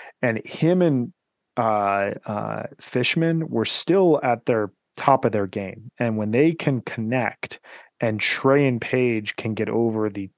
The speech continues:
challenges that they're dealing with, there is a ton of magic. And I think that you hear it throughout this. I wrote down a ton of notes. It's very menacing. It's very dark.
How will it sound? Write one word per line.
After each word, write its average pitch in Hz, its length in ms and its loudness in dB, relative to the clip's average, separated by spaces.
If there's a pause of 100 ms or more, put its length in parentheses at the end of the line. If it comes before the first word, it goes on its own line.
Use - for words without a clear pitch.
(200)
challenges 113 720 0
that - 160 -6
they're 98 160 -4
dealing 117 420 2
with, 101 180 -6 (280)
there 143 140 6
is 170 140 4
a 156 60 4
ton 139 240 2
of 110 80 -2
magic. - 460 -6
And 120 80 -4
I 110 60 -2
think 120 260 -4
that 117 160 2
you 110 80 -2
hear 120 280 0
it 113 140 0
throughout 107 320 -2
this. 110 200 -4
I 113 40 0
wrote 113 220 0
down 104 160 -2
a 104 100 -4 (140)
ton - 420 0
of 117 140 0
notes. 117 420 -2 (320)
It's - 80 -14
very 156 340 6
menacing. 131 680 2 (340)
It's - 140 -4
very 131 400 4
dark. 113 540 2